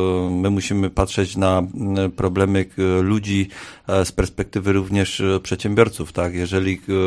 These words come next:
chcemy zarządzać dobrze tym krajem, e, to ta praktyka, k-, powinna być, e, na tyle szeroka, k-, czym szersze spektrum, więcej praktyki ma taki człowiek, który,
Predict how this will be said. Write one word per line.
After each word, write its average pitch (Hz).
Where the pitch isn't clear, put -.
chcemy 120
zarządzać 92
dobrze 95
tym 90
krajem, 90
e, 95
to 95
ta 95
praktyka, 98
k-, 98
powinna 98
być, 95
e, 90
na 90
tyle 117
szeroka, 98
k-, 101
czym 170
szersze 123
spektrum, 113
więcej 110
praktyki 110
ma 101
taki 107
człowiek, 104
który, 101